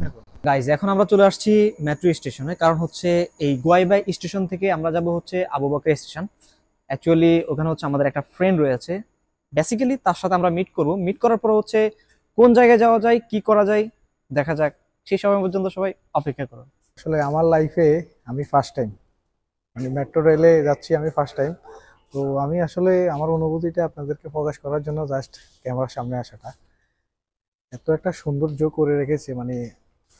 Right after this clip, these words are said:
Speaker 1: প্রায় গ্রাউন্ডের মনে হয় তিন তলা নিচে এই metro রেলটা, সিস্টেমটা। মানে আমি পুরো অবাক হয়ে গেছি যে এত সুন্দর একটা মনোরম পরিবেশ পুরো দিকে। আপনারা দেখেন, যখন না rail আসবে তখন এটা open হবে, এখন কিন্তু এটা বন্ধ করা।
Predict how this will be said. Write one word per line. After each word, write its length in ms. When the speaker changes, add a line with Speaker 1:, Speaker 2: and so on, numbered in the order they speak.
Speaker 1:
প্রায় 260
গ্রাউন্ডের 440
মনে 120
হয় 160
তিন 160
তলা 260
নিচে 220
এই 100
metro 280
রেলটা, 260
সিস্টেমটা। 400
মানে 200
আমি 120
পুরো 160
অবাক 240
হয়ে 200
গেছি 200
যে 60
এত 100
সুন্দর 280
একটা 200
মনোরম 280
পরিবেশ 360
পুরো 200
দিকে। 260
আপনারা 280
দেখেন, 200
যখন 240
না 100
rail 160
আসবে 220
তখন 220
এটা 120
open 260
হবে, 180
এখন 220
কিন্তু 260
এটা 200
বন্ধ 160
করা। 160